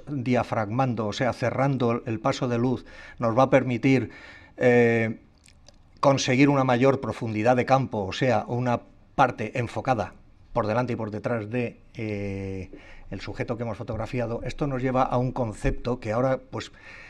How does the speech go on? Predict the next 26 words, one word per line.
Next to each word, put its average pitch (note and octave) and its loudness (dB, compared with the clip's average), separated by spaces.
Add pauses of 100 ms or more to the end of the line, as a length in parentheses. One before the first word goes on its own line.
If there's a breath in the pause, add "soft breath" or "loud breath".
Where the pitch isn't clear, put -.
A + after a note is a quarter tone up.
(180 loud breath)
difícilmente C#3 2
se B2+ 0
utiliza, A#2 0
aunque A2+ -2
a - -2
lo G2 -4
mejor A#2+ -2
él G#2 -4
sí A#2+ -4
que A2 -2
lo G2+ -2
utiliza, G#2 -4
que - -6
es - -10
el, A2 -4
el A#2 -8
concepto A2 -6
de A#2 0
la G#2 -2
hiperfocal. G2 -6 (800 loud breath)
Vamos C3+ 6
a A#2+ 6
ver, A#2 6
la B2 8
hiperfocal D#3 4
era D3 8